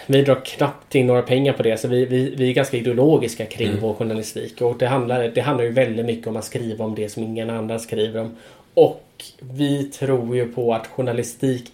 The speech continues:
Speaker 1: inte bara ska vara genom de stora dagsmedierna, utan vi,
Speaker 2: Mm.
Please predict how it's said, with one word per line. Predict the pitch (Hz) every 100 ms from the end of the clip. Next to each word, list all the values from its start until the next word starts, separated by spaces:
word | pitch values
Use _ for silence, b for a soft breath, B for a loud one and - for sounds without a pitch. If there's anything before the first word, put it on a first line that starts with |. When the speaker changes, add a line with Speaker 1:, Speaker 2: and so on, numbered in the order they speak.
| _
Speaker 1:
inte | 156 117 104 -
bara | 120 120 113 110
ska | -
vara | 107 107
genom | 110 107 107 -
de | 120
stora | - 117 113
dagsmedierna, | 117 - - 127 120 113 113
utan | 113 117
vi, |
Speaker 2:
Mm. | 117 - 87